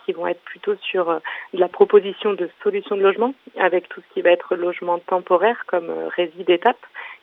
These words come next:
qui est une structure de logement temporaire pour, euh, les jeunes, euh, voilà, en contrat d'apprentissage ou bien, euh, en contrat en C D D, C D I, et cetera, pour apporter une réponse, en fait, euh,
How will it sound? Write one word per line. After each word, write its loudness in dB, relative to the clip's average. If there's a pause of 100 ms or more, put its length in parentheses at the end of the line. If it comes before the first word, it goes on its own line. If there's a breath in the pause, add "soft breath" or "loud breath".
(100)
qui 2
est 6
une 4
structure -4
de 0
logement -2
temporaire 0
pour, -2
euh, 2 (480 loud breath)
les 0
jeunes, 4
euh, 2
voilà, -2
en 0
contrat -2
d'apprentissage -2
ou -4
bien, -2
euh, -2
en -2
contrat -2
en -2 (100)
C -2
D -2
D, 0
C -4
D -4
I, -4
et -4
cetera, -4 (440 loud breath)
pour 0
apporter 8
une 8
réponse, 6
en 2
fait, 2
euh, 0